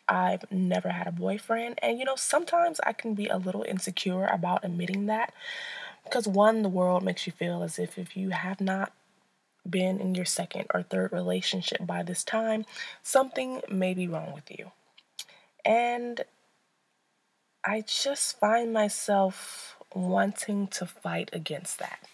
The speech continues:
And my reason for wanting to fight against this, uh, this idea of just dating guy to guy or just dating any guy who will come around is this feeling that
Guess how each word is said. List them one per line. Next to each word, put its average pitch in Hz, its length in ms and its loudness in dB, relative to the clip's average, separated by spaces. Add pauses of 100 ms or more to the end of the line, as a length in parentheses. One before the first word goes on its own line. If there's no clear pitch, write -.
(960)
And 277 400 8
my 240 240 4
reason 294 560 0
for 233 160 2
wanting 180 480 0
to 170 140 -8
fight 170 260 -6
against 175 440 -6
this, - 340 -6 (200)
uh, 175 300 -4
this - 320 -6
idea 170 480 -4
of 160 80 -10
just - 260 -6 (580)
dating 180 500 0
guy 170 260 -2
to 170 80 -4
guy 170 360 -2
or 170 100 -4
just 175 320 -6
dating 175 440 0
any 202 240 4
guy 160 420 -2 (480)
who - 120 -6
will 180 80 0
come 180 220 4
around 165 600 -2 (400)
is 240 180 0
this 247 180 0
feeling 254 480 6
that 190 260 4